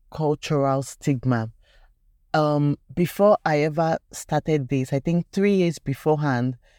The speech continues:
now and then I will engage moms on my platform and I will just throw out the question, "Will you ever accept milk from another mom? Are you ever going to donate to another mom?" And we also had a questionnaire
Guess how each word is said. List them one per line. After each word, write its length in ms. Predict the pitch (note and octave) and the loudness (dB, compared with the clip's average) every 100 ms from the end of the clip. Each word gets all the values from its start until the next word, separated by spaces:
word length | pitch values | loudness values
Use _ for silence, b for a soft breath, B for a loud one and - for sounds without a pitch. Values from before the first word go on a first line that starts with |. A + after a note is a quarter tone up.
| _ D3 | _ -2
now 220 | F3 E3 | 2 2
and 180 | D3 C3+ | 2 2
then 280 | D#3+ C#3 | 0 2
I 80 | C#3+ | 2
will 160 | C3+ D3 | 0 0
engage 500 | D3 C#3+ C3+ E3+ C3 | 0 0 0 -2 -2
moms 540 | C#3+ C#3+ C3 C3 B2+ - | -2 0 0 0 -2 -2
on 320 | B2+ B2+ B2+ _ _ _ | 0 0 -4 _ _ _
my 140 | C#3+ C#3+ | -4 -4
platform 640 | - E3 E3 - D3+ C3 | -2 -4 -4 -2 0 2
and 120 | C3+ C3+ | 2 0
I 60 | |
will 100 | C3+ | 0
just 340 | B2+ F3 - - | 0 -2 -2 -8
throw 160 | E3 | -4
out 200 | - C#3+ | -2 0
the 100 | B2 | -2
question, 760 | - C#3+ C3+ - B2+ B2 B2 A#2+ | -4 -4 -4 -4 -4 0 0 0
"Will 160 | C3+ | -2
you 140 | B2+ E3 | 0 -2
ever 220 | D3+ C#3 D3 | -2 -2 -2
accept 480 | C3+ - D3 - - | -4 -4 -6 -4 -2
milk 320 | C#3 C#3 C3+ | 0 0 -2
from 160 | - | -2
another 320 | B2+ C3 C#3 D3 | 0 0 0 0
mom? 480 | D3 C#3 C#3+ C#3+ C#3+ b b b - | 0 0 0 -2 -4 b b b -6
Are 100 | C3 | -2
you 220 | B2+ D3 - | 0 -2 -2
ever 260 | D3 C3 C#3+ | -2 2 0
going 400 | A#2+ C#3+ C#3+ C#3 | 0 2 2 0
to 120 | - | -2
donate 400 | A2+ B2 C3 C#3 | -4 -2 -2 -4
to 140 | - B2+ | -4 -2
another 340 | B2 C#3+ D3+ | 0 0 0
mom?" 480 | D3 C#3+ C3+ C#3 C#3 B B - | 0 0 0 0 -4 B B -4
And 200 | C#3+ C#3+ | -2 0
we 100 | E3 | 0
also 220 | F3 G3 | 0 0
had 200 | F3 C#3 | 0 0
a 40 | |
questionnaire 1000 | B2+ - C#3 B2 - C#3+ C#3 D#3 D3+ A2+ | -4 -4 -4 -4 -2 0 2 2 2 0